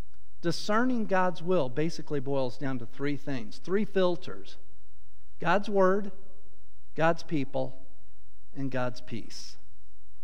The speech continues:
I mean, honestly, what is God saying about, in his word about your specific situation?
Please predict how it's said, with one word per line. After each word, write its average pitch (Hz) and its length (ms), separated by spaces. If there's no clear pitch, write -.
I 180 40
mean, 214 160
honestly, 240 760
what 185 280
is 180 180
God 175 420
saying 170 600
about, 139 480
in 196 160
his 240 240
word 147 420
about 131 300
your 131 120
specific - 640
situation? 120 840